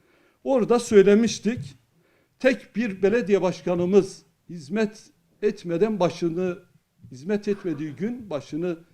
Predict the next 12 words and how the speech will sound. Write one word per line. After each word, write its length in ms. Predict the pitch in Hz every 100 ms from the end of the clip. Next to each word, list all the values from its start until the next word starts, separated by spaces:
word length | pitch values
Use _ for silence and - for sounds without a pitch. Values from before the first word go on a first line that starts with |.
| _ _ -
yastığa 480 | 143 135 - 151 143
koymayacak. 760 | - 208 175 135 110 92 104 _ _ _ _ _ _ - - _ -
Hizmet 380 | 143 214 220
etmediği 580 | 233 233 202 175 180 156
tek 340 | - 262 - -
bir 100 | 165
sokak, 500 | - 143 170 151 -
tek 260 | - -
bir 180 | 170 -
toplumsal 560 | 151 135 147 - 185 -
kesim 440 | 160 147 175 156
kalmayacak. 800 | - 185 180 147 131 131 107 _